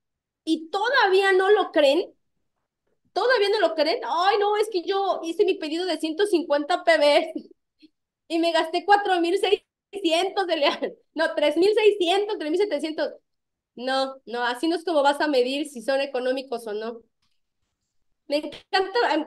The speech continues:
tengo miles de ejemplos, pero les voy a poner, les voy a decir el de la lavanda, porque lo estoy viendo ahí en la foto. Tenemos por ahí un superclase de nuestro primo, químico, farmacéutico, biólogo, Hugo.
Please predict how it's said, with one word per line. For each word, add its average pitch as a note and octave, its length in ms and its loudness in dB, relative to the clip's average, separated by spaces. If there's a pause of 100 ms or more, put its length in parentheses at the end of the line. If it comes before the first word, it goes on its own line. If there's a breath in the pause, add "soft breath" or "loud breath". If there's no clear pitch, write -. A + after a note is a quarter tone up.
tengo A#4+ 260 4
miles A4 220 6
de C#4 80 2
ejemplos, C#4+ 400 -2 (140)
pero C4 120 4
les C4 140 2
voy D#4 140 -2
a G4+ 80 0
poner, C4 340 -2
les B3 160 2
voy D4+ 100 -2
a G4 60 0
decir D4 240 -4
el D#4+ 80 -2
de B3+ 100 2
la A3+ 140 0
lavanda, C#4+ 680 0
porque A#3+ 220 -6
lo A#3 80 0
estoy C4+ 200 -8
viendo C4 220 -2
ahí B3 80 -2
en A#3 80 -4
la A#3 160 -6
foto. B3+ 380 -6 (840)
Tenemos E4+ 320 2
por F4+ 160 -2
ahí C#4+ 720 -2
un D#4+ 500 0
superclase C4 800 -2
de C4+ 140 0
nuestro A3+ 480 -4
primo, C#4 640 -2
químico, D4 500 0
farmacéutico, A#3+ 840 -2
biólogo, A3+ 640 -2
Hugo. G#3+ 420 -4